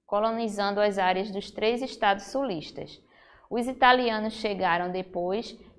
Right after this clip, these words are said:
e focaram sua moradia no Rio Grande do Sul, na região serrana e em cidades como Caxias do Sul e Bento Gonçalves. No fim do século dezenove,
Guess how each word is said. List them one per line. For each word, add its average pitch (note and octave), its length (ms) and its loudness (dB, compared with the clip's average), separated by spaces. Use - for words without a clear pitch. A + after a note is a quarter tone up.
e G3+ 80 -6
focaram A3 580 4
sua G3 380 -2
moradia G3+ 600 2
no G#3 120 -4
Rio A#3 260 -4
Grande A#3 320 -2
do B3 160 -4
Sul, D3+ 520 -10
na E3 80 -6
região G3+ 440 -2
serrana F#3+ 760 -4
e G3 80 -2
em A3 140 0
cidades G3+ 580 0
como G3 220 -6
Caxias A#3+ 560 -4
do B3 120 -4
Sul A3 580 -4
e G3+ 80 -8
Bento G3+ 340 -6
Gonçalves. E3 880 -6
No C4+ 200 2
fim B3 320 -4
do A#3+ 120 0
século G3 440 0
dezenove, F3+ 760 -6